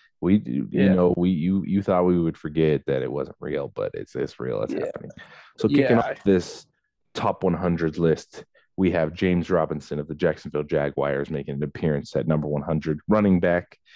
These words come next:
Speaker 1: And the statement as follows: "Making the top one hundred as a rookie is an accomplishment, but making a list as an undrafted rookie is nothing short of astounding."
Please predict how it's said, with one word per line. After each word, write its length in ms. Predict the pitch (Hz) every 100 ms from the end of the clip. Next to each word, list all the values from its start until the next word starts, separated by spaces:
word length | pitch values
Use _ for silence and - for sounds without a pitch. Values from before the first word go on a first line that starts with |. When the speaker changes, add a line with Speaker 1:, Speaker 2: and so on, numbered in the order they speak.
| - - - _ _ _ _ _
Speaker 1:
And 240 | 110 110 92
the 40 |
statement 420 | 90 90 85 82
as 120 | 78
follows: 400 | - 78 76 78
"Making 240 | 135 151 120
the 60 |
top 280 | 92 - 82
one 80 | 78
hundred 440 | 82 78 80 78 - -
as 180 | 82 80
a 80 |
rookie 280 | 78 78 80
is 100 | 76
an 100 | 76
accomplishment, 580 | 73 - 73 71 - 73
but 80 | 76
making 400 | 78 76 78 76
a 40 |
list 260 | 76 76 -
as 100 | 78
an 80 | 64
undrafted 440 | 78 73 73 -
rookie 280 | 71 71 -
is 80 | 69
nothing 240 | 71 78
short 220 | 73 -
of 60 | 69
astounding." 480 | - - 92 104